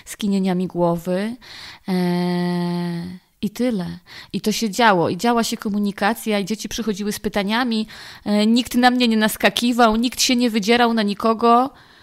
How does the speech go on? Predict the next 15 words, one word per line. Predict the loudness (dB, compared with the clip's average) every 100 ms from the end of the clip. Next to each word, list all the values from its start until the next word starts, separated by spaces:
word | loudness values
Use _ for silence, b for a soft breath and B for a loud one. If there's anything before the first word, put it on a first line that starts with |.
| B B _ _ _ _ _ _ _ _ _ _ _ _ _ 0
To | 4 6 4 2 -4
było | -4 -2 2 2 2
dla | 2
mnie | 0 2 2
naprawdę | 0 0 2 2 2 2
szokujące | 0 -4 -2 0 0 -2 -2 -2 -4
i | -6 -4 -2 -2 -4 _ _ _ _ _ _
wtedy, | -6 2 2 4 2 4 2 -4 _ _ -14
wtedy | -2 0 2
poczułam | 0 -2 0 4 4 4 -2
na | -4 0 2
własnej | 2 0 -4
skórze, | -6 -4 0 2 2 2 -2 B B B B -4
e, | 0 0 0
jaka, | -2 -2